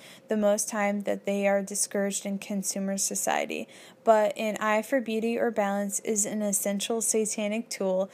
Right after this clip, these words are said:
and must be applied for the greatest magical effectiveness. It is not what's supposed to be pleasing, but what is. An aesthetic is personal thing, reflective of one's own nature, but there are universally pleasing and harmonious configurations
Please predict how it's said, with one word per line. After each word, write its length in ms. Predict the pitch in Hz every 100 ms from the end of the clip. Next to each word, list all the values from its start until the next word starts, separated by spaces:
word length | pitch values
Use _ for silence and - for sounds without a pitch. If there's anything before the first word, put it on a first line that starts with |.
| - -
and 100 | 220
must 220 | 214 214
be 160 | - 233
applied 380 | 233 - 214 208
for 120 | -
the 140 | 208
greatest 560 | 208 208 202 202 208 -
magical 500 | 202 190 190 - 202
effectiveness. 880 | 196 190 190 - - - 71 - - - - -
It 160 | - 226
is 180 | 220 214
not 300 | 220 214 220
what's 200 | 247 -
supposed 400 | 254 - 233 233
to 40 |
be 140 | 240
pleasing, 600 | 247 - 220 208 214 208 202
but 240 | 208 -
what 240 | 202 196 -
is. 460 | - - - - - - - -
An 140 | - 233
aesthetic 480 | 226 - 226 277 285
is 140 | 262
personal 520 | - 233 220 220 214
thing, 380 | 208 208 208 208
reflective 540 | 214 208 214 214 254 240
of 200 | 214 -
one's 300 | 214 220 -
own 220 | 226 214
nature, 400 | 202 190 - 208
but 200 | 202 196
there 240 | 208 220
are 200 | - 220
universally 840 | 214 220 220 226 208 202 220 214
pleasing 580 | 208 - 214 208 208 208
and 140 | - 202
harmonious 680 | 202 208 196 196 202 196 196
configurations 1120 | - 202 196 214 202 202 190 190 202 196